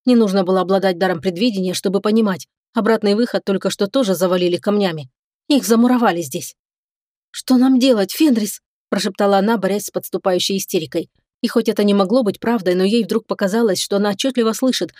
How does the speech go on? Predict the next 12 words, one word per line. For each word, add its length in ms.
как 200
звенит, 400
соприкасаясь 720
сталь 240
мечей – 440
как 140
взрывами 440
сотрясают 600
землю 320
огненные 320
шары 240
магов, 340